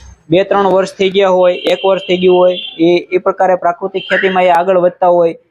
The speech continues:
એ અમારા સભ્ય બની શકે. એની સિવાય એક અમે વધારાનો, એટલે કે પ્રાકૃતિક ખેતીને એક, અ, નવો વેગ મળે. સરકાર આટલી મહેનત કરે છે, ઘણા બધા,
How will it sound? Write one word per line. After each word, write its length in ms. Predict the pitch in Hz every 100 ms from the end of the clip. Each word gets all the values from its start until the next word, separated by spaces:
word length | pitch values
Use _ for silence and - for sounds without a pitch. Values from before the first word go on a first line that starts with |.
| _
એ 120 | 160 180
અમારા 260 | 180 180
સભ્ય 300 | 170 180 185
બની 220 | 180 180
શકે. 380 | 175 180 180 185 _ _ _ _ -
એની 180 | 208
સિવાય 380 | 214 233 233 214
એક 140 | 220 214
અમે 480 | 170 190 202 202 156
વધારાનો, 580 | 156 165 202 214 208 185
એટલે 160 | 185
કે 100 | 190
પ્રાકૃતિક 560 | 185 180 185 208 208 208
ખેતીને 640 | 202 196 196 196 196 196 147
એક, 280 | 175 - 196
અ, 300 | 190 190 170 - -
નવો 320 | 156 165 196
વેગ 260 | 170 190 196
મળે. 340 | 180 185 151 - -
સરકાર 400 | 160 160 185 175
આટલી 280 | 175 180
મહેનત 280 | 170 175 175
કરે 240 | - 170 170
છે, 80 | 160
ઘણા 240 | 147 170
બધા, 460 | 165 175 175 175